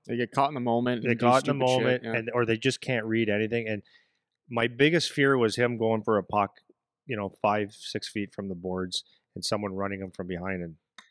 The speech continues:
Speaker 2: you know,
Speaker 1: Yeah.
Speaker 2: that, like, it scared me. There's
Speaker 1: Well,
Speaker 2: several times,
Speaker 1: that happened
Speaker 2: several
Speaker 1: to me.
Speaker 2: times
Speaker 1: That's this
Speaker 2: scared me.
Speaker 1: gash, right? I had,
Speaker 2: Right.
Speaker 1: I went, I was a winger, puck got rimmed,
Speaker 2: Right.
Speaker 1: so I'm three feet from the boards. I'm
Speaker 2: Yeah.
Speaker 1: going to get it, and some guy
Speaker 2: Yeah.
Speaker 1: came behind,
Speaker 2: Yeah.
Speaker 1: gave me the whack, my visor slung up,
Speaker 2: Yeah.
Speaker 1: cracked myself
Speaker 2: Yeah.
Speaker 1: right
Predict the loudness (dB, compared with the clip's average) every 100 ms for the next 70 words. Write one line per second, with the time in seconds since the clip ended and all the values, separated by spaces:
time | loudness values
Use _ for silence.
0 | _ _ -2 2 4 2 0 -2 -2 0
1 | 0 0 2 4 4 2 4 6 6 4
2 | 0 2 2 4 6 6 4 2 0 0
3 | 0 0 2 2 2 -2 -4 -2 0 2
4 | 2 0 -4 -2 0 -2 -2 -2 -2 -2
5 | 0 0 -2 -8 _ 0 2 2 2 2
6 | 2 0 0 _ _ -4 -2 -2 -4 _
7 | _ _ _ -4 -2 0 0 0 -2 -2
8 | 0 2 2 0 -4 -2 2 2 2 -2
9 | -4 -2 -2 -2 -4 -6 -2 -2 -2 -2
10 | -2 -2 0 -2 -6 _ _ _ -4 -2
11 | 0 2 4 4 2 -4 -2 -2 -2 -4
12 | -10 _ -10 -4 -2 0 -2 -2 _ -8
13 | -8 -10 _ _ -20 _ _ -2 0 -2
14 | -6 -4 0 2 2 -2